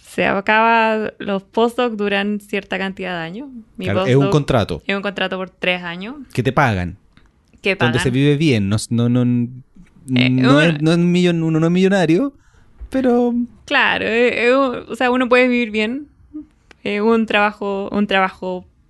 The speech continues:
Speaker 1: eh, es
Speaker 2: Propiamente
Speaker 1: el,
Speaker 2: tal,
Speaker 1: es,
Speaker 2: es un
Speaker 1: es
Speaker 2: trabajo.
Speaker 1: un trabajo. <laughs> Se le llama postdoc, pero es un trabajo. La única diferencia es que tiene un tiempo definido. En Australia eran tres años.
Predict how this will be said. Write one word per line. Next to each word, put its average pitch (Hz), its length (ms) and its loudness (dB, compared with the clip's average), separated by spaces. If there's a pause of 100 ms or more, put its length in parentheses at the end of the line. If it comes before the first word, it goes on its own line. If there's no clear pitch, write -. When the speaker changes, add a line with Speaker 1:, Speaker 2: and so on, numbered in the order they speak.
(680)
Speaker 1:
eh, - 140 -12
es - 100 -20
Speaker 2:
Propiamente 135 380 4
Speaker 1:
el, 127 80 -2
Speaker 2:
tal, 107 100 4
Speaker 1:
es, - 60 2
Speaker 2:
es 156 40 8
un 156 60 6
Speaker 1:
es 156 60 6
Speaker 2:
trabajo. - 240 4
Speaker 1:
un 104 60 2
trabajo. 226 420 2 (260)
<laughs> - 840 -2
Se - 120 -4
le 208 140 2
llama 233 200 2
postdoc, 233 360 -4
pero 214 120 -4
es 214 60 -6
un 214 140 -6
trabajo. 175 560 -8
La 202 180 -6
única 233 300 -2
diferencia 226 400 -4
es 214 40 -6
que 202 80 -8
tiene 202 220 -6
un 190 320 -8 (380)
tiempo 220 340 0
definido. 196 460 -8 (800)
En 196 100 -4
Australia 208 360 -2
eran 208 140 -4
tres - 200 -12
años. - 200 -18